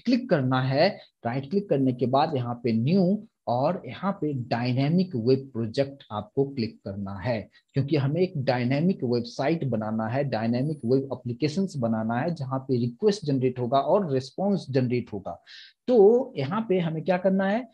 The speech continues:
normally जब हम Java project करते थे, core Java में, तो हम सिर्फ project किया करते थे, लेकिन अभी मुझे dynamic web project create करना है,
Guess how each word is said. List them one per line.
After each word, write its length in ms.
normally 360
जब 300
हम 160
Java 360
project 440
करते 260
थे, 120
core 240
Java 240
में, 180
तो 60
हम 120
सिर्फ 220
project 380
किया 180
करते 280
थे, 160
लेकिन 220
अभी 160
मुझे 260
dynamic 640
web 180
project 320
create 180
करना 360
है, 260